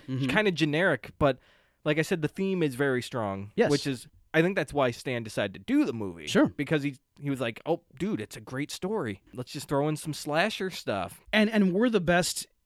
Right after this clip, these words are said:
Speaker 1: in the world as far as, you know, like, effects.
Speaker 2: Right.
Speaker 1: We, we know that we can make this look real. Um, and even if, even if it's, um, kind of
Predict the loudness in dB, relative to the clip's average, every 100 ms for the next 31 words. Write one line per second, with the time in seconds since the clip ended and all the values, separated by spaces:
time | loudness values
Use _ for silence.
0 | _ 2 4 4 4 4 4 2 0 0
1 | 2 0 0 0 -2 -6 -10 -6 4 6
2 | 6 4 -2 -2 2 2 4 2 2 0
3 | 0 0 -2 -2 -4 -4 -6 -6 -6 -2
4 | 0 0 -2 -6 -20 -10 0 2 4 2
5 | 0 2 6 8 8 6 2 2 2 2
6 | 2 0 2 2 2 2 2 2 0